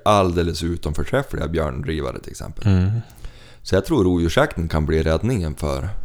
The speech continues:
Speaker 2: Mm.
Speaker 1: stövarraserna lite
Speaker 2: Mm.
Speaker 1: grann.
Speaker 2: Mm.
Speaker 1: Och det är bra.
Speaker 2: Ja.
Speaker 1: M-, mycket yngre som är intresserade av just
Speaker 2: Ja, det är
Speaker 1: rovdjur-,
Speaker 2: lo-, lo-, lo-,
Speaker 1: djursjakt.
Speaker 2: lo-, lodjursjakten där med
Speaker 1: Ja,
Speaker 2: mest
Speaker 1: där
Speaker 2: av-
Speaker 1: använder man ju.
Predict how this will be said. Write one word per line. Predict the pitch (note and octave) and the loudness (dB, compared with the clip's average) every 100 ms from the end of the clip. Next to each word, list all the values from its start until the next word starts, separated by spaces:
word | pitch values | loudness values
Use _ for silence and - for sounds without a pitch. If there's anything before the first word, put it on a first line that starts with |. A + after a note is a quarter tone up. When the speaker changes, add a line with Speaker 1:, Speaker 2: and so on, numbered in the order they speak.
| - - - | -6 -8 0
Speaker 2:
Mm. | G#2 F2+ | 2 4
Speaker 1:
stövarraserna | G2+ D2 C#2 C#2+ C#2 - - | 2 -2 -4 -4 -4 -6 -10
lite | - | -2
Speaker 2:
Mm. | F#2 F2+ | 0 2
Speaker 1:
grann. | A#2 - | -2 -6
Speaker 2:
Mm. | F#2+ F2+ G#2+ C3 - - - | -2 -2 -2 -6 -14 -20 -2
Speaker 1:
Och | G2+ | 2
det | C#3+ | 2
är | |
bra. | F2 D2 G2 - - | 2 0 -2 -6 2
Speaker 2:
Ja. | F#2+ A2+ | 4 4
Speaker 1:
M-, | A2 | 2
mycket | - A2+ A2 D3+ | 2 0 4 4
yngre | G#2 A#2 F#2 | 4 4 2
som | D#2+ E2 | 0 0
är | |
intresserade | E2 D#2 D#2+ F2 F2+ | 0 -2 0 2 2
av | D2+ C#2+ | 0 0
just | D#2 | 4
Speaker 2:
Ja, | A2+ | 6
det | A2 F2+ | 8 6
är | |
Speaker 1:
rovdjur-, | F#2 F2+ F#2 F#2 | 6 6 6 4
Speaker 2:
lo-, | G2 | 4
lo-, | |
lo-, | G2 | 4
Speaker 1:
djursjakt. | F#2 F2+ | 4 4
Speaker 2:
lo-, | A2 - | 2 0
lodjursjakten | G#2+ G2+ G2 - A#2+ - C3+ G#2 | 0 2 0 2 0 0 0 2
där | G#2 | 2
med | G2 | 2
Speaker 1:
Ja, | G2 | 2
Speaker 2:
mest | G2 G#2 C3 | 6 6 6
Speaker 1:
där | B2+ | 4
Speaker 2:
av- | G#2 | 4
Speaker 1:
använder | E2 D#2 D#2 | 4 4 2
man | |
ju. | D2 | 2